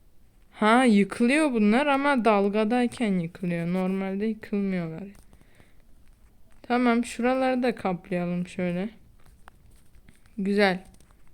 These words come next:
Şeker geldi bana. Bu şekerlerle ne oluyor merak ettim. Ee,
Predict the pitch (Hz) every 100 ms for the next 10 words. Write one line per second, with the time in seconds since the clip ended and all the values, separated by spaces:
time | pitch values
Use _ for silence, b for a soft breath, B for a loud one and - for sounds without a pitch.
0 | - - - - - 190 185 233 277 277
1 | 247 180 175 185 190 269 - - - -
2 | - - - - - - - - - 202
3 | 285 285 311 311 320 330 311 285 330 349
4 | 233 208 214 240 254 247 190 - 185 220
5 | - - - - - - - - _ -
6 | - - - - - 190 190 185 185